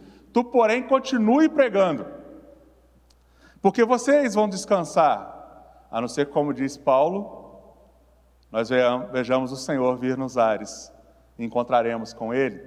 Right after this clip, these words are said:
Mas se isso não acontecer, todos nós seguiremos o caminho de todos os mortais. Desceremos à sepultura,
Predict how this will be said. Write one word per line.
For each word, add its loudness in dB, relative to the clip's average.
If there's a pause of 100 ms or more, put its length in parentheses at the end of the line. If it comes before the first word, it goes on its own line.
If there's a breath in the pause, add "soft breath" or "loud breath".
(480 loud breath)
Mas -2
se -4
isso -4
não 2
acontecer, -2
todos 0
nós 2
seguiremos -2
o -6
caminho -2
de -12
todos -2
os -6
mortais. 0 (340 loud breath)
Desceremos 0
à -4
sepultura, 0